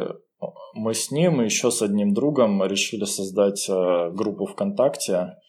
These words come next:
которая будет посвящена, там, музыке, юмору и так далее. Просто обычный паблик. Ну, мы собрались, обсудили все. И Иван предложил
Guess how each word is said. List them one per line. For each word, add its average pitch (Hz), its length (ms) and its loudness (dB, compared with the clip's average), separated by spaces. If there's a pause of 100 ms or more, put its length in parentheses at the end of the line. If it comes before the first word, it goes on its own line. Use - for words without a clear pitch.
(520)
которая 101 400 2
будет 101 320 -4
посвящена, 104 720 -2
там, 90 160 -2 (300)
музыке, 127 760 0
юмору 113 680 -2
и 90 80 -8
так 98 160 -8
далее. 90 320 2
Просто 101 440 -2
обычный 95 460 -4
паблик. 90 540 -4 (120)
Ну, 165 160 2
мы 139 120 2
собрались, 143 720 2 (300)
обсудили 117 540 -4
все. 101 480 -2 (180)
И 113 360 0
Иван 117 480 2
предложил 107 760 0